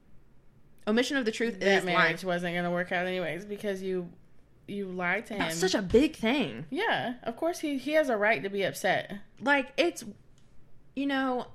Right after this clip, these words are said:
Speaker 1: I mean, obviously, we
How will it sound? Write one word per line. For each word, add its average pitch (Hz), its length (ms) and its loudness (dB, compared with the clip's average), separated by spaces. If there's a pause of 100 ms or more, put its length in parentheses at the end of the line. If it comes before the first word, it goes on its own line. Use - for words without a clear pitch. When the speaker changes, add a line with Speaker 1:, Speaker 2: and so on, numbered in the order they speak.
(120)
Speaker 1:
I 302 100 8
mean, 285 380 -4 (560)
obviously, 262 720 0 (600)
we 208 240 -2